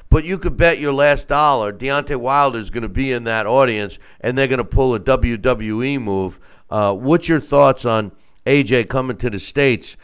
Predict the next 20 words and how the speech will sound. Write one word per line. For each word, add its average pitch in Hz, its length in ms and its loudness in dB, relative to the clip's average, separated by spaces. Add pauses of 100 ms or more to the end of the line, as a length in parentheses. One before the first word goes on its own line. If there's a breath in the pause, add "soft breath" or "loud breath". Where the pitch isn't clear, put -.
(220 soft breath)
uh, 104 240 -4
and 113 160 -8
fighting 131 460 0
a, 104 240 -2
a, 101 280 -4
a, 90 60 -12
a, 95 560 -14 (120)
a 113 40 -10
guy 135 320 2
that's, 117 400 -6 (220)
in 131 160 -6
my 139 180 2
opinion, 127 480 -2
not 135 220 -2
even 127 180 -4
a 117 60 -2
legitimate 113 600 -6
top - 280 -4
ten 113 260 -6
contender 98 720 -8